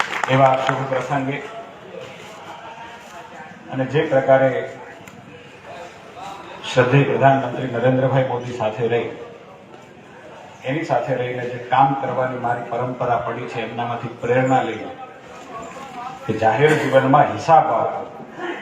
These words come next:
અને હિસાબના રૂપે હું જ્યારે સંગઠનમાં હતો ત્યારે પણ ઋણાનુબંધ એક મેં આખાય વર્ષની અંદર સંગઠનાત્મક પાર્ટીએ સોંપેલું કેટલું કામ છે અને કેટલું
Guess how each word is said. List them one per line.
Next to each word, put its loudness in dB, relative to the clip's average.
અને 0
હિસાબના 6
રૂપે -2
હું -2
જ્યારે -4
સંગઠનમાં 0
હતો -2
ત્યારે 2
પણ -4
ઋણાનુબંધ 4
એક 4
મેં 0
આખાય 4
વર્ષની -2
અંદર -6
સંગઠનાત્મક 2
પાર્ટીએ -2
સોંપેલું -4
કેટલું -10
કામ 0
છે -10
અને -10
કેટલું -14